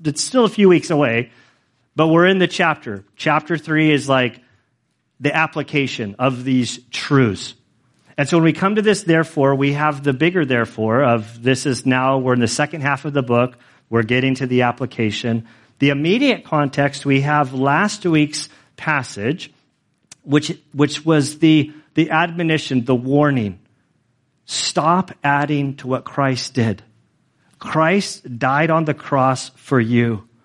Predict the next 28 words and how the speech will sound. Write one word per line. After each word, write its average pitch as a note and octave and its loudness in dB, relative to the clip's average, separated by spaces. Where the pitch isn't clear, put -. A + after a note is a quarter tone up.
Your D3 2
sins D#3+ 0
were B2+ 2
nailed D3 2
to - -6
the B2+ -6
cross. A2 -4
His C3+ 0
death D#3 -2
paid E3 0
the C3 2
penalty, D#3 2
the B2+ 0
wrath C#3 -2
of B2+ -6
God C#3 0
that C3 -6
was A2+ -4
due C#3+ 0
you C3+ 2
in B2 2
full. A#2+ 0
Period. D3+ 0
Everything. D3 -2
He D3+ -2
was D#3 0
your D3 -2
substitute. E3+ 0